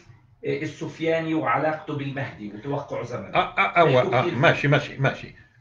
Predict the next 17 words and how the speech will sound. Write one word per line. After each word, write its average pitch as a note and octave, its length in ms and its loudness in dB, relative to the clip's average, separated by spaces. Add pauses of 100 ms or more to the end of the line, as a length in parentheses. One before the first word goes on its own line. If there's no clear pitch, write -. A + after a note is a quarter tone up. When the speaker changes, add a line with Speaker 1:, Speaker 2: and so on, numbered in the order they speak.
(140)
Speaker 2:
آه، B2 420 -4
آه، C#3 260 -2
الآن B2+ 480 0
قضية C3+ 400 -2
المهدي، C3+ 400 0
قضية C3+ 240 -2
السفياني. A#2+ 540 -6
أول G#3 260 4
السفياني E3+ 580 -2
خلينا E3 340 -2
نقفز C3+ 340 -4
عنها. - 320 -10 (100)
Speaker 1:
أيوة. - 320 -10
Speaker 2:
أحاديث - 320 -2
السفياني C#3+ 560 -4
بشكل - 320 -10
عام، D3+ 340 -2